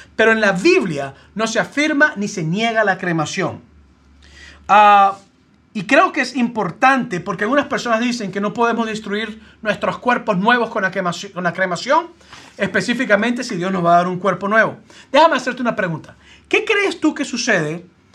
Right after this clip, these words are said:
con un cuerpo que está bajo tierra por más de veinte años? Se convierte en cenizas, tal como la cremación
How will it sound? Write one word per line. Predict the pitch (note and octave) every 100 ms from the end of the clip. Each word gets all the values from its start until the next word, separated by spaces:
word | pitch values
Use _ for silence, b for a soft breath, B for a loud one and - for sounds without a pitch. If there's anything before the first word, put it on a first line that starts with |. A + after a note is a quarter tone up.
| b
con | - A#3
un | B3+
cuerpo | B3+ B3+ C4
que | G#3
está | - A3+
bajo | A3 F#3+
tierra | - G3+ G3 F#3+
por | E3+
más | F3
de | D#3+
veinte | D3 D3+
años? | D3+ E3+ - _ _ _ _ _ _ _ b b
Se | - E3+
convierte | D#3+ F#3 F#3 F3
en |
cenizas, | F3 G#3 - - - _ b b b b
tal | - F#3
como | F#3
la | F3
cremación | E3+ E3 D#3 A3+ G3+ C#3+